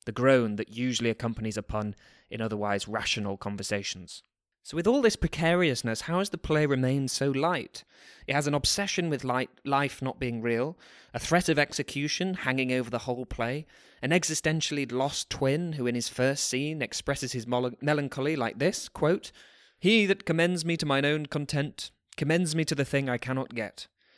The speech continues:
I to the world am like a drop of water that in the ocean seeks another drop." How has this comedy escaped the fate of a,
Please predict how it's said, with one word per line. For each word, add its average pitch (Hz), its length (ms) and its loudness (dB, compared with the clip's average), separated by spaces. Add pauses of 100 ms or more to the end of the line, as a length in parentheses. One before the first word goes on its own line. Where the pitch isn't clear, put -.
I 165 220 8
to 160 140 2
the 160 80 2
world 160 340 6
am 139 80 0
like 143 160 0
a - 60 -4
drop 151 240 2
of 151 120 -4
water 135 420 0 (280)
that 123 120 -4
in 147 120 2
the 139 140 0
ocean 135 420 -2 (120)
seeks - 420 -8
another 110 280 -6
drop." 107 300 -6 (300)
How 165 180 2
has 185 120 4
this 185 200 0
comedy 170 560 0 (240)
escaped 151 380 2
the 143 80 -2
fate 143 420 0
of 120 100 -10
a, 123 300 -2